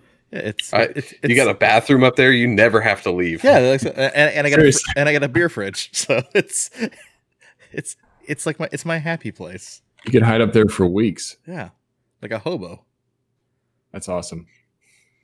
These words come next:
Speaker 3: So when do you think that's gonna be, uh, done? And that's the one where you're gonna put the pie in, have everything, right?
Speaker 1: Yeah, so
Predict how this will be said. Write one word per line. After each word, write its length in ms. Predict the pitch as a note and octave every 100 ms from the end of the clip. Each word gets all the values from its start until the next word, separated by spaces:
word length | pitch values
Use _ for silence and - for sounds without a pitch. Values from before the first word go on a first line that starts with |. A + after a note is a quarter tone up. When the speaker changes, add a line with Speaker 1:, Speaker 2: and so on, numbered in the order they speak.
| _ _ _ _ _ _ -
Speaker 3:
So 140 | -
when 120 | A2+
do 60 | A#2+
you 60 | A2+
think 140 | A2+
that's 220 | A2 G2+
gonna 180 | A2 G2+
be, 240 | F#2+ F#2+
uh, 220 | F#2 F2+ E2+ - - G#2
done? 420 | G#2 G2+ E2+ E2+ G#2+
And 240 | G#2 F#2+
that's 180 | B2 -
the 80 | B2
one 180 | A2+
where 80 | G#2+
you're 140 | G#2 G2+
gonna 200 | F#2+ F2+
put 280 | - G#2
the 80 | F#2+
pie 280 | - G2+ G2
in, 220 | G2 F#3+
have 240 | F2+ F#2 E2+
everything, 420 | F2+ E2+ E2+ D#2+
right? 140 | E2+
Speaker 1:
Yeah, 120 | G#2+ G#2+ _
so 260 | _ A2